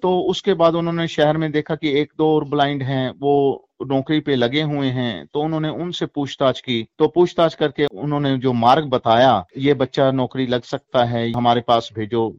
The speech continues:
पिताजी लेके गए, उनके पास मैंने ब्रेल सीखी, गेम्स वगैरह, चेस है खेलना, ये सब उन्होंने सिखाया। और नौकरी के बारे में और जो सरकार द्वारा जो सुविधाएं मिल रही हैं, उनके बारे में बताया। तो within six month के अंदर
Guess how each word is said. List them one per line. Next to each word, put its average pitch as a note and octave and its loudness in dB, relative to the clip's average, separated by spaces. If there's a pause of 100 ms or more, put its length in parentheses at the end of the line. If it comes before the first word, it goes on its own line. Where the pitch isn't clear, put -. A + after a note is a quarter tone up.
पिताजी C3+ -2
लेके C3 -2
गए, A#2+ -2 (180)
उनके C3 -6
पास B2 0
मैंने B2+ -4
ब्रेल A#2+ 2
सीखी, A#2+ -6
गेम्स C#3 0
वगैरह, C3 2
चेस C#3 -2
है B2 0
खेलना, A#2+ -2 (180)
ये D#3 2
सब D#3+ -2
उन्होंने D#3+ -2
सिखाया। D3 0
और C3 -2
नौकरी D#3 4
के F#3+ 4
बारे B2+ 6
में C#3+ 0
और C3+ 2
जो C3 -6
सरकार C3+ 0
द्वारा C#3 0
जो C3 -2
सुविधाएं D3+ 0
मिल B2+ 0
रही A2 -2
हैं, G2+ -4
उनके F3+ -2
बारे C3 4
में B2+ -2
बताया। A2+ 0
तो C#3+ -4
within G3 0
six F#3+ -4
month F3+ -2
के E3 -4
अंदर D3 2